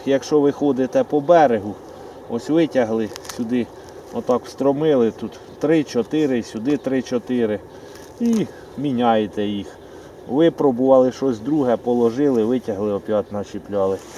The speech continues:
Тобто досить зручно. Це в мене сумочка від Профмонтаж.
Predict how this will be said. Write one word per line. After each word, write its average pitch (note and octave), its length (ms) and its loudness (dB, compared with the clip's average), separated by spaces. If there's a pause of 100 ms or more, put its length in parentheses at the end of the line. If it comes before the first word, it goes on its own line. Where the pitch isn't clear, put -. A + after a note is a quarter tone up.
(380)
Тобто B2 340 -8 (280)
досить C3 420 -6 (420)
зручно. G2+ 460 -10 (440)
Це E3+ 120 6
в D3 60 2
мене B2+ 280 -2 (320)
сумочка D#3 520 -2 (200)
від C#3+ 260 0
Профмонтаж. A#2 800 -4